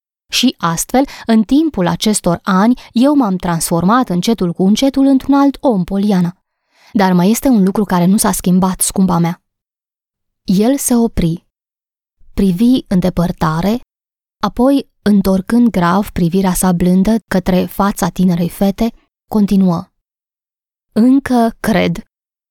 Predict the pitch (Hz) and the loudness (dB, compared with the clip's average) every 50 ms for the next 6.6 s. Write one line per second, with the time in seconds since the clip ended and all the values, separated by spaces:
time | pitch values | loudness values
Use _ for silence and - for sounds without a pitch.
0 | _ _ _ _ _ _ - - 208 190 - 220 233 254 220 233 220 214 190 180 | _ _ _ _ _ _ -2 -2 -2 0 0 0 0 0 2 2 2 2 4 4
1 | 175 185 196 202 202 208 214 - - - 190 - - 196 180 185 185 185 190 185 | 4 4 2 2 2 0 0 -2 -2 -4 -4 -2 0 0 2 2 2 2 2 2
2 | 185 180 180 175 175 170 165 - - 180 170 165 165 160 165 165 175 - _ _ | 2 2 2 2 2 0 -2 -2 -2 -2 0 0 0 0 -2 -4 -6 -10 _ _
3 | _ _ _ _ _ _ _ _ _ _ - - 196 185 185 - - 180 180 180 | _ _ _ _ _ _ _ _ _ _ -6 -2 -2 -2 -2 -2 -2 -2 -2 0
4 | 170 - 190 196 208 - 214 196 180 180 175 175 175 - - 170 - - - 180 | 0 2 2 2 2 2 2 2 2 2 2 2 0 0 -2 -4 -2 -2 -2 -2
5 | 185 185 180 - _ _ _ _ - 175 170 175 175 165 - - 180 175 - - | -2 -2 -4 -8 _ _ _ _ -2 -2 0 0 -2 -2 -2 -2 -2 -2 -2 -2
6 | 180 170 170 175 - 165 160 165 175 180 185 - | -2 -2 -2 -2 -2 -2 -2 -2 -2 -4 -6 -10